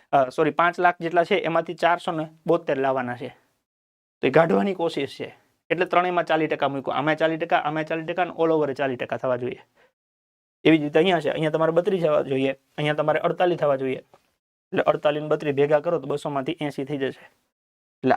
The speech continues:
આય ફરજિયાત છે, આય ફરજિયાત છે અને all over એ ફરજિયાત છે કે બસોમાંથી તમારે મિનિમમ એંસી તો થવા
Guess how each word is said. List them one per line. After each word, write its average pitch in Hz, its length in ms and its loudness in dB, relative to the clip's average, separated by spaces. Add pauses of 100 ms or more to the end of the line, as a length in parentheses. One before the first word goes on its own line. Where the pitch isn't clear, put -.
આય 139 160 6
ફરજિયાત 156 400 0
છે, 175 240 -2
આય 147 160 2
ફરજિયાત 160 360 -4
છે 175 80 2
અને 165 80 0 (140)
all 160 140 6
over 165 200 4
એ - 20 0
ફરજિયાત 131 380 -2
છે - 180 -12 (720)
કે - 80 -2
બસોમાંથી 147 560 0
તમારે 151 320 0
મિનિમમ 147 480 -2
એંસી 139 260 -6
તો 151 120 -2
થવા 139 360 2